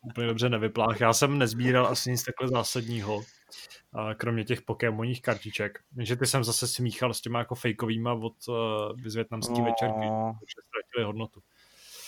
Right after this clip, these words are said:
Speaker 1: Ale <laughs> líbí se mi, jak jsme v tomhle tom tématu úplně jako odbočili od toho původního námětu.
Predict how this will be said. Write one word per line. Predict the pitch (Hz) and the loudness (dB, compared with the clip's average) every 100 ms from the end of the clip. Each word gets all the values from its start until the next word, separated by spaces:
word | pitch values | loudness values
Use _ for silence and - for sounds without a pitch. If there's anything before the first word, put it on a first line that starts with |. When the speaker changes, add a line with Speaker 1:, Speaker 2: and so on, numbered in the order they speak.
| - - _ _ | -18 -20 _ _
Speaker 1:
Ale | - 117 120 | 2 6 6
<laughs> | - - 139 - - - - - | 4 0 -2 -4 -20 -20 -10 -2
líbí | 147 | 2
se | 156 | 4
mi, | 165 | 6
jak | 160 | 4
jsme | - 156 | 4 0
v | |
tomhle | 151 139 | 0 -2
tom | 139 151 | -2 2
tématu | 143 127 123 | 4 4 2
úplně | 135 123 123 | 0 0 -2
jako | 120 | 0
odbočili | 135 120 120 - 131 127 | -2 0 -2 4 6 6
od | 127 - | 4 2
toho | 123 127 | 2 0
původního | 120 117 117 113 117 120 | 0 0 0 0 0 2
námětu. | 120 113 113 - 107 | 4 2 0 -4 -8